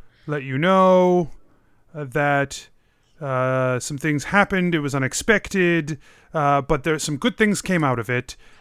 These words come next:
And Redbridge says, "Oh my God." "He sent a group of adventurers. They traveled to the Shadow Realm, and they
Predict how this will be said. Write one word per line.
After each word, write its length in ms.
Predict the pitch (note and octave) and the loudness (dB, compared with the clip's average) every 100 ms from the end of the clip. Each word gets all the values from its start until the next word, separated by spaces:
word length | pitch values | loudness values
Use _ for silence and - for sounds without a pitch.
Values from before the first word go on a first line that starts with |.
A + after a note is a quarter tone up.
| - | -4
And 280 | C#3 C#3+ C3 | -2 -2 0
Redbridge 380 | D3 D3 C#3 | 0 2 -2
says, 240 | - C#3 - F3+ | -4 -8 -4 2
"Oh 540 | F3+ F#3+ F#3 F3+ D#3 - | 2 4 2 -2 -8 -10
my 220 | D#3 D#3+ | -6 -4
God." 500 | E3 D#3 C#3+ A#2 - _ - - - - - - - - - - | -2 -2 -2 -4 -10 _ -4 -2 -4 -6 -10 -12 -16 -18 -20 -2
"He 160 | G#3 | 2
sent 360 | A3+ - B3 - | 4 6 4 4
a 60 | F#3 | -2
group 240 | C#3+ G3+ - | -2 2 4
of 80 | F3 | 2
adventurers. 760 | C3 F3+ F3 - D3+ C#3+ C3 - | 2 2 4 2 4 2 0 -6
They 140 | C#3 D3 | -6 -4
traveled 460 | - G3+ G3+ G3+ | 0 2 2 0
to 80 | - | -2
the 80 | D#3 | -6
Shadow 440 | - G#3 G3 F#3+ E3 | 0 4 6 6 4
Realm, 500 | D#3 D#3 D#3 D3+ E3 | 2 2 2 0 -2
and 160 | D#3 D3 | -4 0
they 160 | D3 | 0